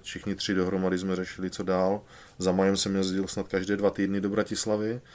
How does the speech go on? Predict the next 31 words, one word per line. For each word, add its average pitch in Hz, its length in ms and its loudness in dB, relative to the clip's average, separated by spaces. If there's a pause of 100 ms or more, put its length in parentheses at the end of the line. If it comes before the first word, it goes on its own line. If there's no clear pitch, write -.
(480)
Tam 95 160 2
jsme 95 140 0
si 104 140 -2
volali 98 260 4
s - 80 -8
Igorem 101 500 0
a 101 60 2
řešili 95 340 -4
jsme, 95 400 0 (100)
řešili 92 400 -2
jsme 92 220 0
takhle 92 340 0
v - 80 -12
tomhle 95 260 0
týmu, 90 480 0 (420)
co - 140 -4
dál. 95 500 2
A, 87 400 0 (240)
mm, 87 880 -8
<laughs> - 80 -4
musím 131 320 8
říct, 107 240 6
že 107 80 10
mi 104 80 6
to 101 240 6 (300)
kluci - 380 2
dali 98 340 10 (360)
hrozně 110 340 12
vyžrat, 113 500 12
když 107 200 4
teďka, 101 460 8